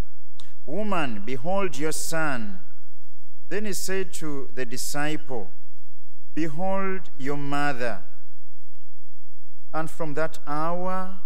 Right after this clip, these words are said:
the disciple took her into his home. After this, aware that everything was now finished, in order that the scripture might be fulfilled, Jesus said,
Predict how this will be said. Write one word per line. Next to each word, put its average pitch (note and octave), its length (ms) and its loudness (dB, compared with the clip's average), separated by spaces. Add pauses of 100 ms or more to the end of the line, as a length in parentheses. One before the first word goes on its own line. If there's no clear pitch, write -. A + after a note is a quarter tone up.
(140)
the D3 80 0
disciple D3+ 640 0
took - 480 0
her D#3 320 -2
into C#3+ 340 0
his B2 300 0
home. A2+ 560 0 (1120)
After B2+ 320 0
this, - 580 0 (1160)
aware D3+ 340 0
that C#3 260 0
everything D3+ 580 0
was C3 280 0
now C#3+ 200 0
finished, D3+ 680 0 (920)
in C3 200 0
order F3 680 0
that C#3+ 140 0
the C3+ 100 0
scripture D3+ 580 0
might A#2+ 320 0
be A#2+ 140 0
fulfilled, D3 1000 0 (760)
Jesus D#3 320 0
said, D#3 540 0